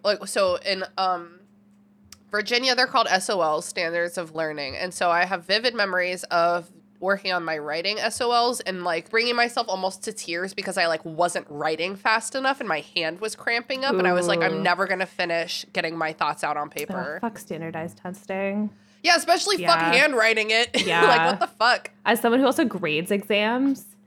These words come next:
Speaker 2: uh, they were, like, handwritten exams last term that I was like, "I, like, what are you saying? I don't know.
Speaker 1: <laughs>
Speaker 2: I don't, I genuinely don't know what this word is." Yeah.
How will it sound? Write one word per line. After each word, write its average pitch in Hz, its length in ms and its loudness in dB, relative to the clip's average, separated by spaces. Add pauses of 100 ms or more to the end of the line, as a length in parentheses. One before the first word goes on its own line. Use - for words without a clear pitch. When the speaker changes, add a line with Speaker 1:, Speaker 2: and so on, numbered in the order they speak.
(280)
Speaker 2:
uh, 180 340 6
they 180 100 4
were, 185 100 4
like, 196 140 2
handwritten 180 560 -2
exams 170 480 -4
last 160 280 -4
term 160 200 -4
that 156 80 -4
I 160 80 0
was 175 80 -2
like, 170 200 -4
"I, 185 140 2 (100)
like, 185 120 -2
what 165 240 -6
are 233 40 -2
you 247 180 -2
saying? 156 600 -6
I 175 160 -6
don't 175 300 -4 (100)
know. 320 520 -2 (120)
Speaker 1:
<laughs> - 120 -20
Speaker 2:
I 180 80 -12
don't, 170 340 -8
I 156 140 -8
genuinely 165 680 -10
don't - 280 -12
know - 140 -8
what 104 180 -10
this - 200 -12
word 80 240 -10
is." 90 380 -10
Yeah. 165 340 2